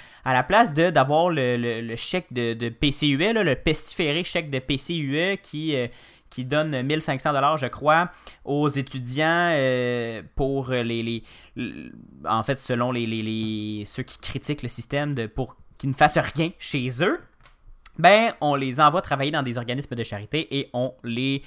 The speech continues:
dédommage, on leur donne un petit salaire. Sauf que ce n'est pas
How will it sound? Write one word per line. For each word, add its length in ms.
dédommage, 640
on 60
leur 180
donne 160
un 80
petit 480
salaire. 460
Sauf 320
que 120
ce 200
n'est 240
pas 340